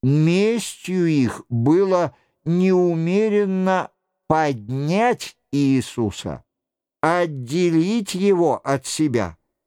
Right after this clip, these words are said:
совершенно так, как некогда иудеи из мести к своим врагам отделились от своего Бога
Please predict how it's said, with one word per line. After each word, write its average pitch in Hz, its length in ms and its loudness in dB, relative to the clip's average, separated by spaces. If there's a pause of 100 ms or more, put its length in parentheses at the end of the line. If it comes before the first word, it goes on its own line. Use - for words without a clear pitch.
(340)
совершенно 143 800 0
так, - 500 -4 (460)
как 143 220 -2
некогда 156 800 0
иудеи 151 920 2 (240)
из 185 280 2
мести 185 680 0
к - 100 -14
своим 156 560 -2
врагам 147 680 0 (280)
отделились 180 1300 0
от 180 280 -2
своего 196 640 2
Бога 196 680 0